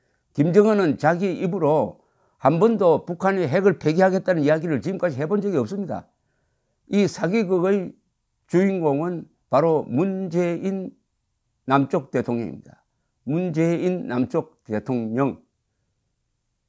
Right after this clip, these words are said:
그 사이칠 선언문에는 민족이란 말이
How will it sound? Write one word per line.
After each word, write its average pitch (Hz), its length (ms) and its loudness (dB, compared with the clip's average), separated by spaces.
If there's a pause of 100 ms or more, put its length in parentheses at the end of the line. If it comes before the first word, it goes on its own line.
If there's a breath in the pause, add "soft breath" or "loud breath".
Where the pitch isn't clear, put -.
(560)
그 185 360 2 (220)
사이칠 190 640 0
선언문에는 151 1200 -4 (220)
민족이란 156 640 2
말이 120 320 0